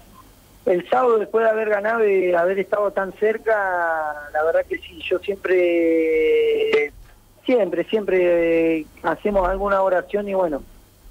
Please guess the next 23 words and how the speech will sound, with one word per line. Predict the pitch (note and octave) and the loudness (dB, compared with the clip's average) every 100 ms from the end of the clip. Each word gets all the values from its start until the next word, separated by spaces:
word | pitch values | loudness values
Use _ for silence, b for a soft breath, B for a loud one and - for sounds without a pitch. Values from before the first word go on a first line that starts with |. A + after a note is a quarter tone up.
| - | -8
esa | F#3 - | -4 0
oración | G3+ F#3 F#3 G#3+ | 2 0 0 -4
fue | - G#3 G3+ F#3+ | -2 2 4 2
más | F3+ F#3+ | 2 -2
dedicada | G3 F#3+ F3+ G3 F#3+ F3+ E3+ | -2 -2 0 0 2 0 -2
hacia | D#3+ - D#3+ D#3 D#3 | -4 -6 -6 -4 -6
mi | D#3 D#3+ | -8 -4
madre, | F#3+ G#3+ A#3 A#3 - - _ _ _ - | -2 0 -2 -4 -10 -20 _ _ _ -4
que | |
bueno, | D#3+ F#3+ E3 | 0 0 -2
que | D#3 D3+ | -2 -2
siempre | - G#3+ F#3+ | -2 0 0
me | F3 F3 | 0 2
guía | F#3 F3+ | 2 2
del | E3+ E3 D3 | 0 -2 -2
cielo, | G3 G3+ F3+ | -2 0 0
yo | - E3 | -2 -4
siempre | - E3 D#3+ | -4 -4 -2
lo | D#3+ | -2
tengo | F3 E3+ | 0 -2
en | E3 | -2
cuenta | F3+ G3 F#3+ F3 | -2 -2 0 0
eso. | G3+ G3 G#3 G3 | 0 0 -2 -2